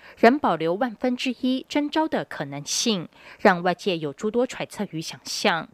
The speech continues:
吴敦义十四号傍晚接受广播专访时表示，上次总统大选，国民党是召开临时全代会，换掉原先已经通过提名的人选，然后再征召。这次国民党如果要征召，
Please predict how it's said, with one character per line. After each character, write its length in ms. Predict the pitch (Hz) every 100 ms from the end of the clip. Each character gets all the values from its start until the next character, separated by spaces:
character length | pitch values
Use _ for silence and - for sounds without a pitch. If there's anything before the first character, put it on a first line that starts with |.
| _ - -
吴 100 | -
敦 140 | 262 302 330
义 80 |
十 160 | 262 208
四 100 | -
号 140 | -
傍 220 | 220 240 262
晚 200 | 180 151
接 180 | -
受 140 | 208 -
广 180 | 160 131
播 180 | - 220
专 160 | 269 262
访 160 | 202
时 220 | - -
表 240 | 180 165 143
示， 560 | - - - 208 165 - - -
上 240 | - 320 285
次 180 | - 285
总 160 | 185
统 160 | - 160
大 200 | 240 233
选， 400 | - - 190 147 _ -
国 120 | -
民 140 | 208 294
党 160 | 208 139
是 180 | - 220
召 180 | -
开 240 | 175 - 226
临 180 | 180 208
时 280 | - 175
全 180 | - 175
代 160 | 175 196
会， 380 | - 233 165 - -
换 220 | - 302 240
掉 180 | 285 202
原 200 | 185 185
先 300 | - 262 254
已 60 | 180
经 160 | -
通 220 | 226 269 294
过 180 | 294
提 220 | 190 - 175
名 160 | 170
的 100 | 175
人 200 | 160 151
选， 420 | 208 - 220 165 - - -
然 160 | 170
后 220 | 160 - 233
再 180 | 190
征 240 | - 202 208
召。 380 | - 196 208 - - - - -
这 160 | 320
次 160 | 302 320
国 100 | 226
民 140 | 220
党 200 | 247 180 156
如 80 | 190
果 160 | 196
要 160 | 170 151
征 240 | - 202
召， 340 | - 208 220